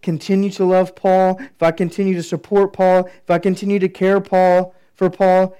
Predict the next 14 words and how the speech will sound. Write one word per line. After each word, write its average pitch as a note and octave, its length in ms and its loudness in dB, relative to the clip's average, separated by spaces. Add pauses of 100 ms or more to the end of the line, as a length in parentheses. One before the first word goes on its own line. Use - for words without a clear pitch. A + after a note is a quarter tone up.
(100)
he G#3 260 0
will G3 220 0
in F3 100 -2
turn F3+ 360 -4
do E3+ 120 0
the E3+ 100 -4
same E3 440 -6
for E3+ 240 -8
us. - 580 -12 (4000)
Now D3 120 -10
notice D3+ 640 -2 (240)
the D3 80 -8
kind D3+ 380 -6
of C#3 160 -8